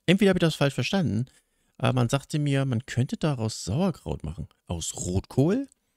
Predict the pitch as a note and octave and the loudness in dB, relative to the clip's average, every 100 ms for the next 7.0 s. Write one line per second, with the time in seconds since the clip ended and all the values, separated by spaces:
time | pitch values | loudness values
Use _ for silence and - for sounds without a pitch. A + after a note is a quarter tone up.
0 | _ _ - A#2+ C#3+ C#3+ D3+ F3+ A2+ F2 | _ _ -6 0 2 2 2 2 0 0
1 | D#2+ - _ A2+ F3+ E3 D3 C#3 C#3 B2+ | -2 -8 _ 2 4 6 4 2 2 2
2 | A#2 A2+ A2+ G2 G2 D3 - _ - _ | 0 -2 -2 -2 -2 -2 -4 _ -20 _
3 | _ _ _ _ _ - A#2+ A#2 A#2 G2+ | _ _ _ _ _ 0 2 4 4 6
4 | F#2+ D3 E3+ G2+ G2 G#2+ A2+ - G2 F2 | 6 4 4 2 0 0 0 0 -6 -4
5 | F2 D#2 - A2+ - D3+ B3 G#3 E3+ D#3+ | -2 -2 -2 -4 -4 -4 -4 -4 -4 -4
6 | C3+ E3 - - - - A2 F#3 A3+ | -4 -4 -6 -14 -14 -8 -4 -4 -4